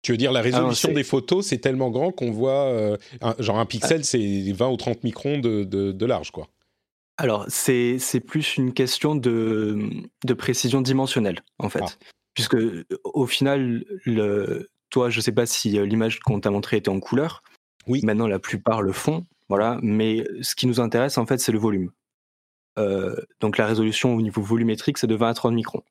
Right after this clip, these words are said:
Speaker 2: Et
Speaker 1: D'accord.
Speaker 2: c'est équivalent à, supérieur à ce qu'on peut obtenir avec une empreinte traditionnelle.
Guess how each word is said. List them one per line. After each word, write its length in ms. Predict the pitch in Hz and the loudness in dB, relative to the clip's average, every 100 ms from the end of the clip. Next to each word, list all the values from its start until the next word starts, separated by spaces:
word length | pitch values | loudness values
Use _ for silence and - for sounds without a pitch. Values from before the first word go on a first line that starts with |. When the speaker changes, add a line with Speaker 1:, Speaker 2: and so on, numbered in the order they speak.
| _ _ _ _ _ _ _ _ _ _ _ _ | _ _ _ _ _ _ _ _ _ _ _ _
Speaker 2:
Et 720 | 123 113 101 98 98 95 95 95 | 0 2 2 2 2 0 0 -2
Speaker 1:
D'accord. 200 | - - _ - | -4 -8 _ -10
Speaker 2:
c'est 560 | - - 131 120 123 - _ _ _ _ - | -6 0 2 2 0 -6 _ _ _ _ -2
équivalent 640 | 135 131 139 123 131 139 - | 0 2 2 2 2 0 0
à, 200 | 131 135 | 0 0
supérieur 520 | - 120 120 123 151 | -2 0 2 2 2
à 60 | |
ce 80 | 131 | 0
qu'on 120 | - | -2
peut 100 | 110 | 0
obtenir 420 | 110 - 110 131 117 | 0 2 0 2 2
avec 260 | 110 107 | 0 0
une 80 | 113 | -2
empreinte 280 | 107 123 113 | 0 0 -2
traditionnelle. 540 | - 104 101 110 92 | -2 -2 0 -2 -4